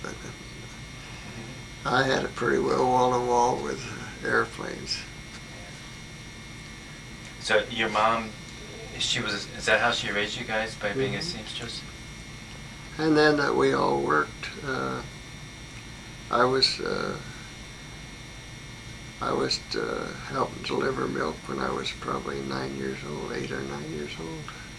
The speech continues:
Speaker 1: My older brother, next oldest brother, and I had a, a little, there was a little, uh, local dairy, uh, and, uh, that's back when everything was in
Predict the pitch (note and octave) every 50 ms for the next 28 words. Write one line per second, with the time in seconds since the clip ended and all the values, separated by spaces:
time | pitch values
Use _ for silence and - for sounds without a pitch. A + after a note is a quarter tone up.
0 | - - - - - - - - - - - - - - - - - - - -
1 | - - C#3 C3 C3 C3 C3 B2+ - C3 - - C3+ C3 C3+ - C3+ - - -
2 | - - - - - - - - - - - B2+ - - - - D3+ D3+ C#3+ C#3+
3 | C#3 C3+ C3+ C3+ C3+ C#3 C3 C3 C3 - - - - - - - - - - -
4 | - - - - - - - C#3+ C#3 C3+ C3 B2+ B2 A#2+ A#2+ B2 - - - -
5 | - - - - - A#2+ B2 B2+ B2+ B2 A2 A2+ A#2+ A#2+ B2 B2 - - - B2+
6 | - B1+ - - - B1+ B1+ B1+ C2 B1+ B1 B1+ B1+ B1 B1+ B1+ - - - B1
7 | A#1+ A#1+ - - C2 C2 C2+ B1+ B1 B1 A#1+ A#1+ - - - - - - - -
8 | - - - - - - - - - - - - - - - - - - - -
9 | - - - - - C#2+ C#2+ - - - A#1+ - - - - - - - - -
10 | - - - - - - - - - - - - - - - - - - - -
11 | - - - - - - - - B2 B2 - - - B2 B2+ - - - - C#3+
12 | - - - - - - - - C2+ C2 A#1+ B1 - - -